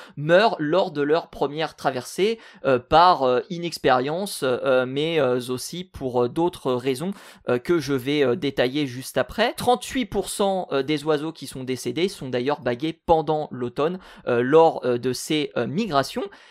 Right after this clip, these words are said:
Et, eh bien, qu'est-ce qui représente maintenant, euh, ce qui tue le plus lors, eh bien, euh, des séquences de bagage ? Eh bien, avec peut-être surprise pour certains de nos auditeurs et nos auditrices,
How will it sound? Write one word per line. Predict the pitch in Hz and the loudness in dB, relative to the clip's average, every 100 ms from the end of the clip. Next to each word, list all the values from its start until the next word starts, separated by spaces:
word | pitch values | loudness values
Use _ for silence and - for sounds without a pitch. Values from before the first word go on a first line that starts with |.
| _ _ - | _ _ 0
Et, | 349 - - _ | 2 2 -6 _
eh | 208 | -2
bien, | 196 294 311 285 - | 2 2 2 0 -4
qu'est-ce | 285 - | -6 -2
qui | 214 | -2
représente | 196 196 190 214 240 180 | -2 -2 -4 -4 -6 -2
maintenant, | 175 175 247 269 240 | -2 -2 -4 0 2
euh, | 180 165 160 | 4 4 2
ce | 156 170 | 0 -6
qui | - 175 | -8 -14
tue | - 285 | -6 0
le | 202 180 | 0 0
plus | 262 277 - - - - - | -4 -6 -4 -6 -8 -18 -10
lors, | 151 180 214 214 202 202 156 | 2 4 6 4 4 0 -2
eh | 160 | -4
bien, | 139 170 196 220 - | -2 0 0 0 2
euh, | 147 | 0
des | 139 165 | 2 -2
séquences | 156 190 185 240 170 | 0 -4 -2 -6 -4
de | 156 | -2
bagage ? | 131 127 170 220 - | -2 2 0 0 -2
Eh | 147 | -4
bien, | 131 190 247 - - _ | 0 0 0 -6 -20 _
avec | - 156 226 - | 2 6 4 2
peut-être | 175 233 | 2 2
surprise | - - - 233 147 127 | 0 -8 -6 -8 -6 -6
pour | 127 - | -8 -10
certains | 156 - 196 | -10 -6 -6
de | |
nos | 131 127 | -6 -6
auditeurs | 170 123 - 196 254 - - - - - | -6 -6 0 4 4 0 -14 -18 -10 -4
et | 135 | -2
nos | 120 120 | -2 -4
auditrices, | 120 120 - 254 - | -4 -8 -6 -6 -2